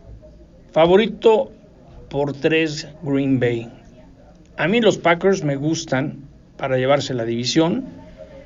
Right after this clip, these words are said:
Eh, creo que Aaron Rodgers ha tenido tiempo para trabajar tranquilo ahora sí con Matt LaFleur, un head coach con el que hay química, con McCarthy se odiaban, McCarthy no iba a las juntas, ya ni les pierdo el tiempo con eso.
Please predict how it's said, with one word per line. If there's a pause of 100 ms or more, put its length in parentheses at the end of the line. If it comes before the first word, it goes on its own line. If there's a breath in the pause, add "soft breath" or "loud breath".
(220 loud breath)
Eh,
creo
que
Aaron
Rodgers
ha
tenido
tiempo
para
trabajar (760 loud breath)
tranquilo
ahora
sí
con
Matt
LaFleur, (160)
un
head
coach
con
el
que
hay
química,
con
McCarthy
se
odiaban,
McCarthy
no
iba
a
las
juntas,
ya
ni
les
pierdo
el
tiempo
con
eso.